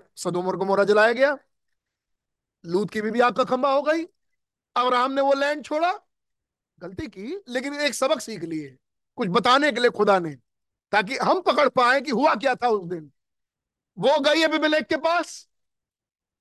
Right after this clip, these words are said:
एक राजा जिसने, भाइयों, कहते हैं, नब्बे साल की, मतलब, उसके राज में तो खूबसूरत लड़कियां थी कुंवारी, लेकिन उसका दिल किस पर आया? ना, ना, भाइयों, कहते हैं, एक ग्रैंडमदर,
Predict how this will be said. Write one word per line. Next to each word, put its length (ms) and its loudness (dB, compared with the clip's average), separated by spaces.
एक 240 0
राजा 760 0
जिसने, 460 -4
भाइयों, 240 -2
कहते 280 -6
हैं, 60 2
नब्बे 600 -2
साल 500 -2
की, 240 -18
मतलब, 260 -6
उसके 200 -8
राज 200 0
में 80 -10
तो 160 -4
खूबसूरत 760 -12
लड़कियां 320 -2
थी 180 -6
कुंवारी, 380 0
लेकिन 220 0
उसका 200 -2
दिल 140 -4
किस 140 -6
पर 140 0
आया? 300 0
ना, 160 -2
ना, 140 -2
भाइयों, 280 2
कहते 200 -4
हैं, 80 -10
एक 160 2
ग्रैंडमदर, 640 0